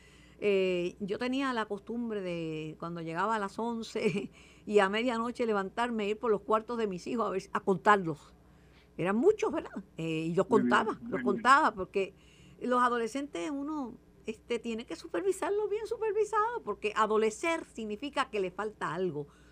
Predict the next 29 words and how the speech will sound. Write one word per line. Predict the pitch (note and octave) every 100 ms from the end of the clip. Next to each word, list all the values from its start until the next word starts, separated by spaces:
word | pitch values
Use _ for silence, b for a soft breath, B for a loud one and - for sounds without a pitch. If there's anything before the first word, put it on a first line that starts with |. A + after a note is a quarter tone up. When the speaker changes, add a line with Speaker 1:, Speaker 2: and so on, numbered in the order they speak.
| -
Speaker 1:
Todavía | G#3+ F3+ D#3+ G#3
no | G#3+ F3+
están | - G#3 A3
formados | - F3 D3+ D#3+ E3+ C#3+ C#3 -
y | D#3+ C#3 C3+ B B B -
cometen | F#3+ D#3+ F#3+ A#3
Speaker 2:
Eso | G#3
Speaker 1:
muchos | - C#3
Speaker 2:
es | A#2+
así. |
Speaker 1:
errores, | A2+ - - C4+ G#3+
cometen | - E3+ F3 G#3+
mucho, | G3 - G#3 -
muchos | F#3 F3+ A3
errores. | F#3+ G#3 C4
Me | F3
da | E3+ G3+
pena | A3 A3+ G#4
porque | - -
son | F#3 F#3+
cinco | G#3 F#3+
vidas | F3+ F#3+ F3
que | F3
se | E3
pierden, | - F#3 A3+ F3 D3
pero | - D3+ C#3+ D3 b b -
Speaker 2:
Ujú. | C3 A#2+ E3+ G#3+ -
Speaker 1:
el, | G#3 G#3 G#3 G3 F3+ E3+ - F3+
em, | - G#3+